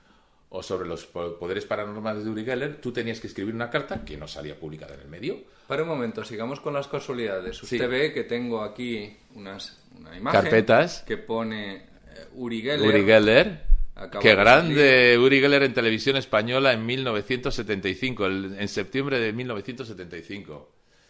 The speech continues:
Speaker 2: Y
Speaker 1: Sí, doblando la cuchara ante José María Íñigo.
Speaker 2: Más casualidades.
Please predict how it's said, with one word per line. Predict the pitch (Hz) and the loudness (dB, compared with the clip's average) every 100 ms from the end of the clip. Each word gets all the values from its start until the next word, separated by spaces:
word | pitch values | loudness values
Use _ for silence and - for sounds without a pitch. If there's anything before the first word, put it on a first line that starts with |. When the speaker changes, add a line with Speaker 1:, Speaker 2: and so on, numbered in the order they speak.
| _ _ - - - | _ _ -20 -20 -20
Speaker 2:
Y | - 107 | -20 -14
Speaker 1:
Sí, | 101 95 | -12 -10
doblando | 92 92 110 | -8 -6 -6
la | 127 113 | -6 -6
cuchara | 113 123 127 | -6 -6 -6
ante | 127 | -8
José | 104 90 | -12 -14
María | 82 90 85 | -12 -10 -10
Íñigo. | 78 76 73 73 _ | -12 -14 -16 -20 _
Speaker 2:
Más | 110 110 107 | -16 -16 -14
casualidades. | 135 117 104 101 139 139 101 - | -14 -10 -10 -8 -8 -8 -10 -16